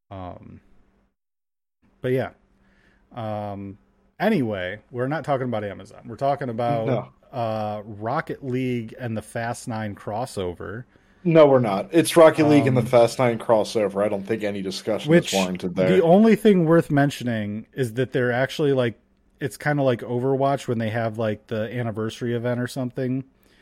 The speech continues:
Speaker 1: where you can only buy a skin during the event. They're bringing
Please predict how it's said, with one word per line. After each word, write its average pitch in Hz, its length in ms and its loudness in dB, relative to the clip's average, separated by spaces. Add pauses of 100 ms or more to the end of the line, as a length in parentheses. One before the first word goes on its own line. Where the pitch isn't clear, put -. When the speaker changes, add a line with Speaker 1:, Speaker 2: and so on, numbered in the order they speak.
(260)
Speaker 1:
where 117 120 -2
you 117 200 -2
can 113 500 -4
only 123 300 -2
buy 110 440 -2
a 110 260 -6
skin 113 540 -6
during 107 340 -4
the 104 140 -4
event. 101 480 -10 (600)
They're 135 140 0
bringing 120 680 -4